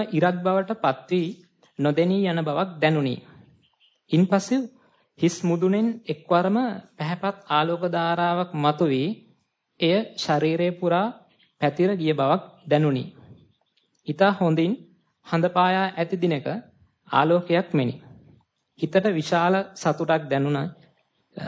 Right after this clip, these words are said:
දැනුණත් ක්ෂණයකින් එම ආලෝකය නැතිව ගියේය.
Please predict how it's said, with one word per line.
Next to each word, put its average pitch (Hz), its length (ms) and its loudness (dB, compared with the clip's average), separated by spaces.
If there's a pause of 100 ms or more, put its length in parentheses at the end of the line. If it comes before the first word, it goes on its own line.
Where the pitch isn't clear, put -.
(500)
දැනුණත් 147 400 0
ක්ෂණයකින් 185 680 -2
එම 170 180 -2
ආලෝකය 170 540 0
නැතිව 160 380 -2
ගියේය. 131 440 -2